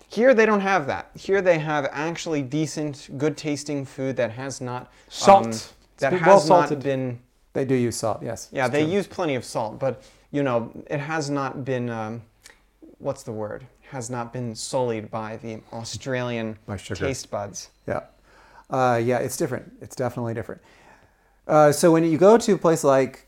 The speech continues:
Speaker 3: Christchurch, you immediately are drawn to this marketplace. It's called the Riverside because it's very, it's right in the center of town,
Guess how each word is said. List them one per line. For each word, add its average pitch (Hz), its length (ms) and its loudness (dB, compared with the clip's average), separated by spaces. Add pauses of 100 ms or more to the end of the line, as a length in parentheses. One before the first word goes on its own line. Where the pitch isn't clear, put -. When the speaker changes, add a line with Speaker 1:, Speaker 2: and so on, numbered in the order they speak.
Speaker 3:
Christchurch, 131 580 0
you 123 220 -2
immediately 123 680 2
are 117 180 -2
drawn 113 420 -2
to 117 100 -6
this - 480 -8
marketplace. - 880 -10 (160)
It's - 100 -18
called 113 240 -4
the 110 80 -6
Riverside 127 680 -4 (840)
because 110 260 -6
it's 107 160 -8
very, 123 300 -2
it's 135 160 -10
right 117 180 -2
in 120 80 -6
the 123 80 -6
center 123 300 -6
of 123 100 -8
town, 110 300 -8